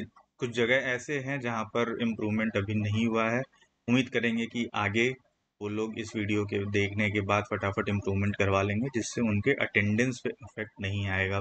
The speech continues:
Finally आउटलेट पे ये कल्चर बनाना है कि भाई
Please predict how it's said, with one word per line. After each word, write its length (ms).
Finally 360
आउटलेट 460
पे 140
ये 160
कल्चर 340
बनाना 460
है 160
कि 120
भाई 220